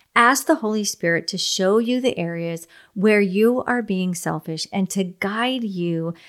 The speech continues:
to have a different mindset about this and to love others with the same sacrificial, generous love that Christ loves you with.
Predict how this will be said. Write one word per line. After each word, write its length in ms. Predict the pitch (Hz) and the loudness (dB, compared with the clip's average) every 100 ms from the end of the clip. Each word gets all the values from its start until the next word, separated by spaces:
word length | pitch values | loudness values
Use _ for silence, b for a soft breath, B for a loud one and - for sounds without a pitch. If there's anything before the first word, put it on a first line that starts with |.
| B | B
to 80 | - | -4
have 260 | 196 208 202 | -2 0 -2
a 80 | 196 | 0
different 460 | 226 240 285 185 | -2 0 -4 -2
mindset 640 | 165 160 180 202 - 165 170 180 | -2 0 0 -2 -4 -6 -6 -6
about 340 | 165 160 - | -6 -8 -8
this 300 | 175 165 - B B B | -8 -6 -10 B B B
and 180 | 214 202 | 0 0
to 120 | 214 | -2
love 420 | 190 202 233 254 | 0 2 2 2
others 460 | - 175 175 170 - | -2 0 0 -2 -4
with 120 | 170 | -4
the 80 | 175 | -4
same 380 | 170 175 170 170 | -2 -2 -2 -2
sacrificial, 1040 | 170 - 180 202 254 254 - 160 - 175 | -4 0 0 0 -4 -4 -4 -6 -2 -4
generous 640 | 180 - 170 190 190 190 - | -2 -2 0 -2 -4 -6 -4
love 380 | 165 156 165 _ b b - | -4 -4 -8 _ b b -2
that 240 | 175 - | -2 -2
Christ 600 | - 185 175 190 - - | -10 -2 -2 -2 -6 -12
loves 460 | 233 175 156 170 - | -8 -2 0 -2 -6
you 180 | 175 165 | -4 -4
with. 300 | 165 - | -2 -4